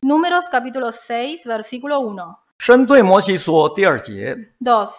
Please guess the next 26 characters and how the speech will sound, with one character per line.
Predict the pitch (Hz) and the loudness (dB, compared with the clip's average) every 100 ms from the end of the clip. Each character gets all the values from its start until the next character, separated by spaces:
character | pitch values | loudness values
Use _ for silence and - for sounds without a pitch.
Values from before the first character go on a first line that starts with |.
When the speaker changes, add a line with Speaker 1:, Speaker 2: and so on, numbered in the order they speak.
| _ | _
Speaker 2:
你 | 170 240 269 | 0 4 4
晓 | 269 - 220 226 | 2 4 4 4
谕 | 269 214 | 2 -2
以 | 208 | -4
色 | 208 254 | -2 2
列 | 247 | 2
人 | 180 196 | 0 -2
说， | - 175 131 - _ _ | -2 -2 -2 -4 _ _
无 | 170 | 2
论 | 226 202 | 6 6
男 | 175 190 | 6 4
女， | 196 156 170 214 - _ _ | 4 2 2 -2 -8 _ _
许 | - - 175 | -12 -2 0
的 | 180 208 | 2 2
特 | 208 - 277 208 | 0 2 4 4
别 | 165 | 0
的 | 196 175 | -2 -2
愿， | 240 175 120 - - _ - | -2 -2 -4 -8 -18 _ -2
就 | 226 | 0
是 | 170 208 | 2 0
拿 | 147 170 220 | 2 2 2
细 | - 277 262 | -2 -2 0
尔 | 135 | 0
人 | 120 147 | -2 -4
的 | 240 | -6
愿， | 226 240 208 113 117 | -4 -4 -2 -4 -14